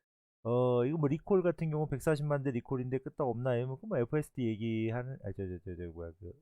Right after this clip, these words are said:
업데이트 하는 거 있잖아요. 그 뭐야, 자동 업데이트. 그 용어는 저도 잘 모르겠어요. 그래서 짧게 짧게.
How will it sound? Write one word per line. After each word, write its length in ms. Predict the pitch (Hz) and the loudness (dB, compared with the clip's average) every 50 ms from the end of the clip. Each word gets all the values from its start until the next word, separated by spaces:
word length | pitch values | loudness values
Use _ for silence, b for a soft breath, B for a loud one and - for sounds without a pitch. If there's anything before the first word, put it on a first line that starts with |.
| _ - | _ -14
업데이트 440 | 120 - - 170 165 - - 151 | -6 2 4 4 4 4 2 0
하는 240 | 139 139 147 147 147 | 2 2 2 0 0
거 80 | 127 107 | 0 -2
있잖아요. 300 | - - 101 107 131 123 | -2 -2 -2 -2 -2 -4
그 80 | 104 113 | -4 -6
뭐야, 220 | 92 92 92 90 | -6 -4 -6 -6
자동 260 | - 120 123 135 127 | -2 -2 0 0 0
업데이트. 500 | 117 - - 110 101 - - 110 110 110 | 0 0 -2 -2 -2 -2 -2 -4 -4 -2
그 140 | 104 101 95 104 - _ _ _ _ _ _ - | -4 -6 -6 -8 -12 _ _ _ _ _ _ -4
용어는 260 | 120 123 135 156 180 - | -2 0 0 0 0 2
저도 140 | 175 175 | 0 0
잘 120 | 165 190 175 | 0 0 -2
모르겠어요. 440 | 127 101 98 98 - - 147 147 - - _ _ | -2 -2 -4 -4 -4 -4 -8 -8 -8 -12 _ _
그래서 120 | - 131 - | -10 -4 2
짧게 240 | 175 202 202 262 240 | 2 2 2 2 -2
짧게. 380 | 247 220 180 - 107 110 143 | -2 -2 -2 -2 -6 -6 -6